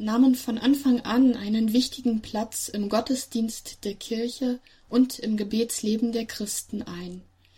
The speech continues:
Das bezeugen bereits die Schriften des Neuen Testaments. Jesus selbst hat die Psalmen gebetet.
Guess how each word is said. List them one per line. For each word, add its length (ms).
Das 220
bezeugen 580
bereits 480
die 140
Schriften 480
des 180
Neuen 300
Testaments. 1000
Jesus 440
selbst 540
hat 240
die 80
Psalmen 560
gebetet. 800